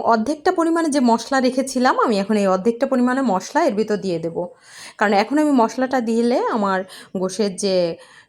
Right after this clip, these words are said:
ঘ্রাণটা আছে এই ঘ্রাণটা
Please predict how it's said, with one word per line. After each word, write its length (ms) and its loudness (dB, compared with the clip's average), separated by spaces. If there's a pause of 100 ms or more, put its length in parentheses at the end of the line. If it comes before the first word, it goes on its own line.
(180)
ঘ্রাণটা 440 2
আছে 320 0 (960)
এই 140 -8
ঘ্রাণটা 340 -2